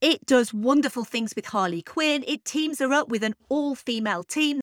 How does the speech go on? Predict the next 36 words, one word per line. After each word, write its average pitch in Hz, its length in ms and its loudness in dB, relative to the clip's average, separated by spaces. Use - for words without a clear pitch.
There's 240 140 -2
a 226 40 -8
female 214 320 0
director, 247 560 2
there's 254 160 -2
a 285 60 -2
female 196 400 -4
writer, 285 520 2
and 294 120 -8
it 294 100 -10
really 277 440 -2
shows 208 520 0
in 233 140 2
that 220 160 -2
movie. 196 460 -2
It's 294 240 -2
so 302 480 0
much 302 320 -2
fun. 240 460 2
Again, 311 440 6
I - 60 -4
feel 349 280 4
like 311 180 4
Birds 277 280 0
of 285 80 -14
Prey 262 260 0
is 220 80 -4
so 269 400 0
underrated, 247 800 -2
just - 180 -6
generally 330 560 0
in 220 240 -4
D 247 160 -4
C 220 260 -4
canon, 233 540 -4
because 233 480 -2